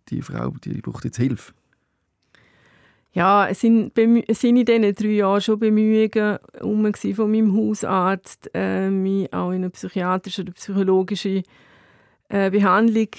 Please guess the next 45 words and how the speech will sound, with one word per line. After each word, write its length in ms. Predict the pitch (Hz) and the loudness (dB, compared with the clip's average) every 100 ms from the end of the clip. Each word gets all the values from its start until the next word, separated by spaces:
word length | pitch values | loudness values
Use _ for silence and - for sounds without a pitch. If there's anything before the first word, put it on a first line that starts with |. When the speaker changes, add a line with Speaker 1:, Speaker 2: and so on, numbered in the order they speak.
| - _ _ _ | -20 _ _ _
Speaker 2:
zu 120 | - - | -14 -6
geben, 600 | 208 202 208 214 214 208 | 0 4 4 2 0 -2
auch 320 | - 185 196 196 | 0 0 0 0
eine 100 | 185 | 0
Weile 280 | 208 196 202 | -2 0 0
lang 500 | 190 185 185 190 - _ _ _ _ | 0 2 0 -2 -4 _ _ _ _
psychologisch 720 | - 220 202 196 196 185 196 | -10 -6 -2 0 0 0 -4
betreut 640 | - 190 - 165 180 226 - | -6 -8 -4 0 0 0 0
worden, 440 | 196 190 190 208 | 0 0 -2 -4
aber 280 | - 185 180 - _ _ _ | -4 -4 -4 -6 _ _ _
ich 120 | - 202 | -2 2
habe 160 | 190 | 2
weder 180 | 208 220 | 2 0
Sinn 280 | - 214 208 | -2 -2 -2
und 140 | 196 | -2
Zweck 300 | - 196 196 | -2 -4 -4
von 120 | - | -8
dieser 260 | 190 180 170 | -6 -4 -2
Arbeit 460 | 165 175 196 208 196 | -2 -2 -2 -4 -6
nicht 220 | 196 - | -6 -8
verstanden. 600 | 196 - 180 170 175 170 | -10 -6 -4 -4 -4 -8
Das 160 | - | -4
heisst, 280 | 185 180 - _ _ _ _ _ _ _ _ _ _ _ - _ - | -2 -2 -4 _ _ _ _ _ _ _ _ _ _ _ -20 _ -6
jede 340 | 202 208 226 | 0 0 0
Stunde, 360 | - 233 233 214 | 0 2 4 4
wo 60 | |
ich 120 | 214 | 2
dort 320 | 208 208 208 - | 2 0 0 -4
war, 420 | 202 208 202 202 - _ _ _ - | -4 -2 -2 -4 -8 _ _ _ -2
habe 140 | 202 208 | 0 0
ich 60 | |
das 100 | 202 | -2
Gefühl 180 | - 214 | -4 -6
gehabt, 120 | - | -2
als 160 | 202 202 | -2 0
ich 40 | 190 | 0
heimgekommen 400 | 180 190 - 190 | 0 -2 -4 -2
bin, 100 | 185 | -2
ja, 120 | 185 | 0
da 80 | 202 | 0
hätte 200 | 185 190 | -2 -6
ja 40 | |
können 300 | - 185 185 | -4 -4 -2
daheim 400 | 175 170 175 196 | -2 -2 -4 -6
sein. 320 | - - 196 | -8 -12 -14